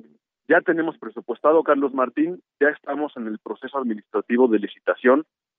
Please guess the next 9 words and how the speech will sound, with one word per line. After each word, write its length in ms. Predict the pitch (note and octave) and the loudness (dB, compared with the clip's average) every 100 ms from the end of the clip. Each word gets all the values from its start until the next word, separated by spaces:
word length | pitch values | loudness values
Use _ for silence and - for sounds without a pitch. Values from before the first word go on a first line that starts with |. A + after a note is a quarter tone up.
| - | -2
Tú 140 | A#2+ | 0
sabes 260 | C3+ B2 A#2+ - | 4 2 2 0
que 80 | |
la 120 | F#2+ F#2+ | 2 4
ley 200 | A#2 A#2+ | 4 4
nos 240 | A#2+ - | 2 0
obliga 480 | F2+ G2 A2 A2+ A#2 _ _ _ - | -2 0 2 2 2 _ _ _ 0
a 140 | F2+ | 0
licitar 760 | F#2 F#2+ - F#2+ - B2 C3+ | 2 -4 -8 -10 0 2 2